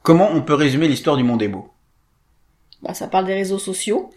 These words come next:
Speaker 1: C'est ça, les réseaux sociaux. Alors ça parle, c'est l'histoire de, de gars et de, et de filles, Antoine, Paul, Sophie, François, machin, et leur relation avec les réseaux sociaux.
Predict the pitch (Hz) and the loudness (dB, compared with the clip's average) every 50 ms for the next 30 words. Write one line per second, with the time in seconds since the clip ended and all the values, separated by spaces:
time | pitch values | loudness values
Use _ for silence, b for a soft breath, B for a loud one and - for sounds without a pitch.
0 | - - _ - 123 113 - 104 92 82 - - _ _ - 127 120 120 120 113 | -16 -14 _ -6 -4 -4 -2 -2 -4 -4 -4 -10 _ _ -2 0 2 2 2 0
1 | 107 - - 104 104 - 123 165 233 - - b b b b b b b 127 123 | -2 -4 -6 -8 -2 0 0 0 0 -2 -10 b b b b b b b 4 4
2 | - - 147 - - 185 175 170 - - B B B - - 156 160 165 160 - | 6 6 4 6 6 4 4 4 0 -4 B B B 0 2 2 2 2 2 4
3 | 160 170 190 190 156 135 123 117 117 117 113 110 107 107 104 107 110 117 110 110 | 4 4 4 4 2 2 2 4 2 2 2 0 0 0 0 0 0 -2 0 2
4 | 104 104 117 123 123 107 101 95 95 95 95 92 90 92 80 - - 110 107 107 | 2 2 4 2 2 0 -2 -4 -4 -6 -8 -8 -10 -10 -12 -10 -10 -8 -6 -6
5 | 107 - - - 120 147 156 143 B B B B B 127 123 123 - - 117 120 | -8 -8 -6 -6 -4 -4 -4 -8 B B B B B -2 -2 0 2 4 4 4
6 | 131 127 117 113 113 117 120 117 120 110 - 123 127 123 - 117 104 101 - 123 | 4 2 0 0 0 0 0 -2 -4 -6 -4 -6 -6 -6 -6 -8 -8 -4 -2 -2
7 | 123 110 104 - 127 135 165 196 - b b b b b b b b _ _ _ | -2 -2 -2 -2 -2 -2 -2 -2 -8 b b b b b b b b _ _ _
8 | _ _ - - 190 190 180 165 135 131 151 147 143 135 135 - 180 180 160 135 | _ _ 4 4 6 6 6 4 4 4 2 2 2 2 2 0 0 2 2 2
9 | 120 123 117 113 123 123 123 117 - 117 107 - 139 160 226 - - | 2 0 2 2 2 2 0 0 -2 -6 -6 -2 0 -2 -2 -2 -6